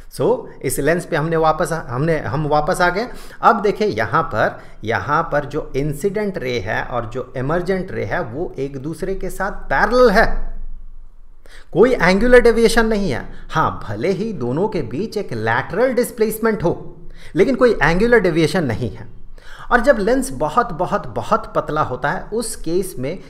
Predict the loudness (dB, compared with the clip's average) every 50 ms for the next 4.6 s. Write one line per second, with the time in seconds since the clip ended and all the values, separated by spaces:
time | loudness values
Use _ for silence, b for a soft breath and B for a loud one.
0 | B B B -4 -2 0 0 0 0 0 0 2 2 0 0 0 -2 -4 -2 -4
1 | -4 -4 -4 -4 -4 -4 -2 0 0 0 2 2 0 2 2 2 4 4 4 2
2 | 2 0 -4 -2 -4 -4 -4 -4 -6 -8 -8 -10 -12 -16 -12 -10 -8 -8 -8 -6
3 | -4 -4 -4 -2 -2 -2 -2 -4 -2 -2 -2 -2 -2 -4 -6 -6 -6 -6 -6 -4
4 | -4 -4 -4 -4 -4 -6 -6 -6 -6 -6 -8 -8